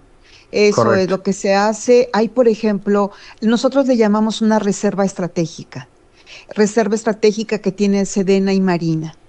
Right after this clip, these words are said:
Speaker 1: Ellos siempre van a tener una reserva estratégica para que en cualquier momento de surgir una emergencia no salgamos solos, sino ya con alimentos y agua.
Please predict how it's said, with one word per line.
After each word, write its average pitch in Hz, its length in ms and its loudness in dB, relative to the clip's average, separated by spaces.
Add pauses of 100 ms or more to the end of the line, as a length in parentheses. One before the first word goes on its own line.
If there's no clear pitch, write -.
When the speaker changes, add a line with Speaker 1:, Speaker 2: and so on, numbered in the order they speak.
(360)
Speaker 1:
Ellos 247 380 2
siempre 254 540 0
van 202 180 0
a 196 80 -2
tener 196 260 0
una 196 200 0
reserva 180 400 -4
estratégica 175 760 -6 (440)
para 202 200 0
que 196 120 -2
en 185 40 0
cualquier 196 420 -2
momento 196 440 0
de 190 80 -2
surgir 196 400 -4
una 202 160 0
emergencia 196 720 -2 (380)
no 214 180 4
salgamos 190 560 0
solos, 185 300 -2
sino 185 260 -2
ya 185 280 -2
con 185 180 -2
alimentos 165 600 -4
y 165 120 -6
agua. 156 360 -10